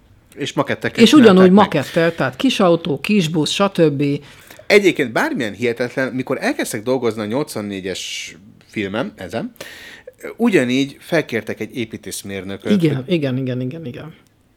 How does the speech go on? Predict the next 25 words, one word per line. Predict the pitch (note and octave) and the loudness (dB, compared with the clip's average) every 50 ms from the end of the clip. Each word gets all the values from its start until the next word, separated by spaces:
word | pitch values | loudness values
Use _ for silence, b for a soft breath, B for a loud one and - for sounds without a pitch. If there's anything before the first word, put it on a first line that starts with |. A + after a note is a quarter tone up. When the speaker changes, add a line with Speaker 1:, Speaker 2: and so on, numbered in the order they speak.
| _ - | _ -8
Speaker 2:
Olvastam | D#3 D3+ D3+ C3+ C3 B2+ - - - D#3+ E3+ | -6 -4 -4 -4 -4 -6 -6 -6 -6 -6 -4
azt | C3 C#3 F#3+ | -4 0 2
Speaker 1:
modellezze | C4+ E4 - G#3+ D3 C3 B2+ A2+ C3 | 4 6 6 6 6 4 2 2 0
Speaker 2:
én | B2+ | 0
is. | B2+ C3 | 2 2
Speaker 1:
már | B2+ B2+ B2+ | 2 2 4
nekik | C3+ C#3 C#3 - A2+ - | 2 0 0 -2 -10 -10
fizikailag, | - - F3 F3+ E3+ - - D3+ D3+ C#3 C3+ - | -6 -4 0 0 0 2 2 2 2 2 2 0
hogy | - B2+ - | -2 -6 -6
hogyan | - - G4+ D4+ F#3+ G#2+ G2+ G#2+ | 0 4 4 4 4 2 0 0
lehet | A#2+ A#2 G2+ G#2+ - - - | -2 -4 -4 -6 -10 -12 -12
egy, | - G2+ - - - | -14 -14 -14 -12 -12
egy | G#2+ G#2+ B2 B2 B2 | -10 -8 -8 -6 -4
nagy | D3 G3+ A3 F#3 | -2 -2 0 0
szörny | - - - C#3 C3+ B2+ A#2 A2+ A2+ G2 A2 G#2 A2 G#2+ A2 A2 G#2 G#2+ A2 A2 A2+ A#2 B2+ | -2 -2 0 2 2 2 2 0 -4 -12 -16 -18 -18 -18 -18 -20 -20 -20 -20 -20 -18 -10 -2
beleöklöz, | A#2+ E3+ E3 C3+ A#2+ A2+ G#2+ A2 A#2 A2 G2+ G2+ G#2 | 2 2 4 4 4 0 0 0 -2 -4 -4 -4 -6
vagy | A2 A2 G#2 G2+ G#2 G2+ F#2 G#2+ A2 B2+ B2+ A#2 | -8 -8 -8 -8 -12 -14 -16 -16 -16 -16 -8 -2
belerúg, | - D#3 C3+ A#2 G#2+ G#2+ G#2+ G2+ G2+ | 2 2 2 2 2 0 -4 -6 -4
vagy | G#2 G2+ G2+ G#2+ | -4 -4 -4 -2
ráfekszik | G#2 A#2 C#3+ C3+ A#2+ - G#2+ - - A2 - | -2 0 0 -2 -2 -4 -6 -10 -10 -10 -8
egy | F#2+ F#2 - _ _ _ _ _ _ - | -8 -10 -10 _ _ _ _ _ _ -14
hatalmas | - - - - G2 F#2+ F2+ - - | -8 -8 -8 -6 -6 -8 -10 -10 -14
nagy | G#2 G2+ | -10 -8
irodaházra, | A2 G#2 G2+ F#2 F2 - G2+ G2 F#2 G2 F#2 F#2 | -6 -6 -4 -6 -6 -6 -8 -10 -10 -10 -10 -10
az | F#2+ - - | -10 -10 -14